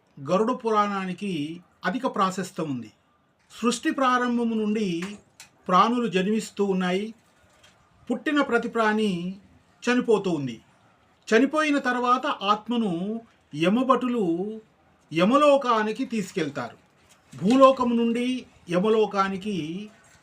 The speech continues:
చనిపోయిన వారి ఆత్మను అనేక కఠినమైన మార్గాల గుండా తీసుకెళ్తారట. తీసుకెళ్తున్నప్పుడు యమభటుల చేత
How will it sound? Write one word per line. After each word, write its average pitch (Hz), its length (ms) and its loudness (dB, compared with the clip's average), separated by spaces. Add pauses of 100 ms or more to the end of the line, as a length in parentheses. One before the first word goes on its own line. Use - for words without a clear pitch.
(320)
చనిపోయిన 240 540 0
వారి 202 280 0
ఆత్మను 175 800 -4 (640)
అనేక 269 480 0
కఠినమైన 233 500 0
మార్గాల 196 580 0
గుండా 165 580 -4 (100)
తీసుకెళ్తారట. 156 640 -6 (1120)
తీసుకెళ్తున్నప్పుడు 233 960 -2 (560)
యమభటుల 247 600 2
చేత 220 400 0